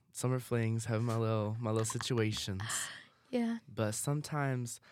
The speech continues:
Speaker 1: I get a lot of red flags from men especially, just because over the, the little bit of senior year I had left, I was with this one guy, right?
Speaker 2: Mm-hmm.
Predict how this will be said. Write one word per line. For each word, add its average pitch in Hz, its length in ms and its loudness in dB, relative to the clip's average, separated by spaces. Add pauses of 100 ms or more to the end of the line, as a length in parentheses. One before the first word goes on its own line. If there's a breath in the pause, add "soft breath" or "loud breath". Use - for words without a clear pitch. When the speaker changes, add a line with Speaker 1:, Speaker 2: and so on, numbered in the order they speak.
(200 soft breath)
Speaker 1:
I 123 120 0
get 120 200 -2
a 104 40 -2
lot 104 180 0
of 107 80 -2
red 101 200 -2
flags 101 640 -4
from 92 360 -4
men 98 220 -2
especially, 101 840 -4 (600 soft breath)
just 117 200 -4
because 104 720 -4 (300)
over 120 300 2
the, 95 320 -4 (1160)
the 123 160 0
little 135 260 4
bit 123 260 2
of 104 120 -2
senior 120 300 2
year 104 240 2
I 98 80 2
had 101 280 -2
left, 95 420 -6
I - 80 -6
was 101 160 -4
with 98 100 -4
this 117 200 4
one 107 200 4
guy, - 260 -2
right? 98 280 -4 (200)
Speaker 2:
Mm-hmm. 220 200 0